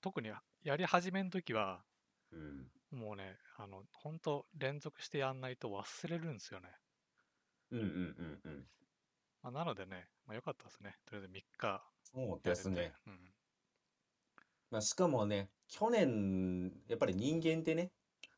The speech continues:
Speaker 2: 考える足であるっていうね、名言もある通り、
Speaker 1: うん。
Speaker 2: 去年をね、事故ってね、学習してますからね、私は。
Speaker 1: うん。
Speaker 2: 去年はこの同じコースをランニングから入ったんですよ。
Speaker 1: うん。
Speaker 2: で、三日目に膝がぶっ壊れて、
Speaker 1: <laughs>
Speaker 2: 全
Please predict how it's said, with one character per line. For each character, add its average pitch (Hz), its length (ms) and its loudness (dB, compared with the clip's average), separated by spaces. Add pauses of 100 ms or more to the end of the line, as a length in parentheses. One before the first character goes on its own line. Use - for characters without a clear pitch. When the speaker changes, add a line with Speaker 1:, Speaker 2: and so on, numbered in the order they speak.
(120)
Speaker 2:
考 127 320 2
え 131 120 12
る 98 120 10
足 92 180 4
で 110 180 8
あ 85 80 4
る 90 100 4
っ - 20 2
て - 200 -6
い 82 40 -2
う - 20 -4
ね、 101 220 -4 (100)
名 110 200 4
言 110 140 2
も 104 80 6
あ 90 40 8
る 92 100 4
通 90 160 2
り、 78 180 -4 (200)
Speaker 1:
う - 20 -8
ん。 98 260 -12
Speaker 2:
去 269 200 8
年 160 200 10
を 101 60 2
ね、 95 220 4
事 127 220 0
故 185 120 8
っ 185 80 4
て 95 160 4
ね、 82 140 0
学 101 180 4
習 170 220 6
し - 60 0
て 165 100 8
ま 147 100 2
す - 80 -6
か 92 100 4
ら 73 100 0
ね、 85 100 -4
私 80 320 -2
は。 80 100 -2 (300)
Speaker 1:
う - 20 -2
ん。 110 180 -6 (640)
Speaker 2:
去 101 140 4
年 113 240 4
は 139 360 8
こ 123 120 0
の 110 140 6
同 110 120 6
じ 123 120 0
コ 127 180 6
ー 123 40 6
ス 123 100 4
を 120 140 10
ラ 107 160 10
ン 127 80 4
ニ 127 80 4
ン 127 40 4
グ 123 120 4
か 131 80 6
ら 117 80 4
入 123 140 4
っ 101 40 -8
た 95 100 4
ん 92 60 2
で 90 100 4
す 92 120 0
よ。 85 180 2 (120)
Speaker 1:
う 131 40 -2
ん。 117 140 -2 (920)
Speaker 2:
で、 127 100 6
三 147 160 6
日 175 160 10
目 175 100 12
に 139 80 8
膝 143 280 6
が 135 120 8
ぶ 143 140 6
っ - 20 4
壊 143 220 8
れ 110 100 6
て、 160 80 6 (420)
Speaker 1:
<laughs> - 380 0
Speaker 2:
全 139 340 8